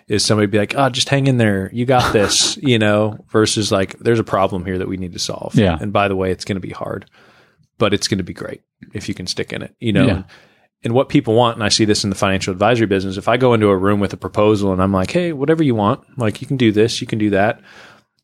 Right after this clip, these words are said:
Speaker 1: Whenever I've had some great business owners sense that, they're like, "Sten, I just need you to tell me what to do."
Speaker 2: Yep.
Speaker 1: Like, "You're giving me too many options here."
Speaker 2: Yep.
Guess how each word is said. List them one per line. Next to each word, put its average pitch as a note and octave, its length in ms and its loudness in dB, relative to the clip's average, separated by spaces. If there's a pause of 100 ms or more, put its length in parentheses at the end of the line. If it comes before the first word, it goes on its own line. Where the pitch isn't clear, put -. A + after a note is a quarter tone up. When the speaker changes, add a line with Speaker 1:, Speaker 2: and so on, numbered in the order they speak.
(240)
Speaker 1:
Whenever C3 400 4
I've A#2 140 2
had G#2+ 220 0
some F#2+ 240 -4 (100)
great A2 300 0
business G#2 300 2
owners F#2+ 280 0
sense A2 300 0
that, G2 160 2
they're G#2 100 -2
like, G2 140 -2
"Sten, A#2+ 200 0
I G#2+ 120 0
just A#2+ 160 -4
need G#2+ 120 -4
you G2+ 80 -6
to F#2 60 -10
tell F#2+ 160 -4
me F#2 100 -8
what F2 120 -14
to - 100 -20
do." - 240 -14 (120)
Speaker 2:
Yep. - 200 0 (560)
Speaker 1:
Like, G2+ 140 -4
"You're G#2+ 80 -2
giving B2 240 0
me G#2+ 80 0
too - 120 -2
many F#2+ 140 -2
options F2 440 -8
here." - 200 -10 (160)
Speaker 2:
Yep. A#2+ 220 2